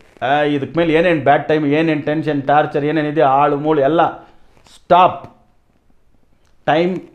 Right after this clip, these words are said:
ಆ ಬ್ಯಾಡ್ ಟೈಮ್ ಸ್ಟಾಪ್ ಅಂತ ಹೇಳ್ಬಿಟ್ಟು ಮಲಗ್ಬಿಡಿ. ಭಾನುವಾರ ಬೆಳಗ್ಗೆ ಎದ್ದೊಳಿ.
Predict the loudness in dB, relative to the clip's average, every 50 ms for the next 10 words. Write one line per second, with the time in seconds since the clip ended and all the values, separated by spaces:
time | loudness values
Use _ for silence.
0 | -6 -4 -2 -2 0 2 2 2 2 2 0 -2 -2 -2 -2 -2 0 2 2 2
1 | 0 -2 -2 0 0 0 0 0 -2 0 0 2 2 0 -2 -4 -6 -10 -18 -20
2 | -20 -20 -20 _ _ _ _ _ _ _ _ _ _ _ -8 -4 0 0 2 2
3 | 2 2 2 2 2 2 2 2 2 0 0 2 2 2 2 4 4 4 2 0